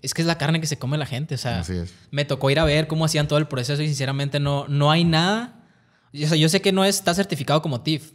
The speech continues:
Speaker 1: es un rastro... ¿cómo se le dice ese rastro?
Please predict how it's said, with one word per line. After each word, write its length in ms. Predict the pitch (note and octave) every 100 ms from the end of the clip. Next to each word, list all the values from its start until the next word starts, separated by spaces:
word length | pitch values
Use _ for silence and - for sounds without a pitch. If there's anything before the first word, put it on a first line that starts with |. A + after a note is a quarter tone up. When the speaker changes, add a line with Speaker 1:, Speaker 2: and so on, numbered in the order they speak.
| _ _ _
Speaker 1:
es 140 | - C3+
un 100 | C3+
rastro... 960 | C#3 C#3 D3 C#3+ C3+ B2+ A#2 A2+ A#2 - _ _ _ _ _ - - _ _ _
¿cómo 140 | - C3
se 120 | C#3
le 80 | C3+
dice 160 | B2+
ese 100 | C3
rastro? 420 | D3 B2+ - A#2+